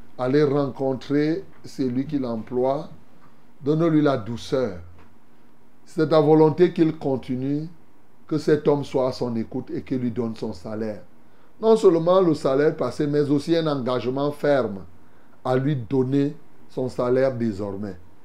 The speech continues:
Comme il rend témoignage, il abandonne sa famille, il part au village. Tout le monde sait qu'il est en train de travailler. Lui-même, il va vivre comment ? Père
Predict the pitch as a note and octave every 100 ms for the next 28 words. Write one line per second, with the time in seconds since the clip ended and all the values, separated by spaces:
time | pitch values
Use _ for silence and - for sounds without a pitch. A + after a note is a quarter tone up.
0 | - - F3+ A3 F#3+ D#3+ D#3+ D#3 C#3 B2+
1 | B2+ C3 A#2+ G2 D3 F3+ D#3 D3+ D3+ D#3
2 | - C#3 - A#2 A#2+ A2+ A#2+ D3 F3 E3
3 | D#3 C3+ B2+ C3 C3 G#2+ - - - -
4 | - E3+ E3 D#3 D#3+ D#3 D#3 C3+ C#3+ C#3+
5 | C3 B2 C3+ B2+ B2+ A2+ A2+ A2+ A#2 A#2
6 | F3+ F#3 E3+ A2 - - - - D3 D3
7 | C#3 C3 A#2 C3 B2+ A2 A2+ F#2 - -
8 | - - - - D3 D#3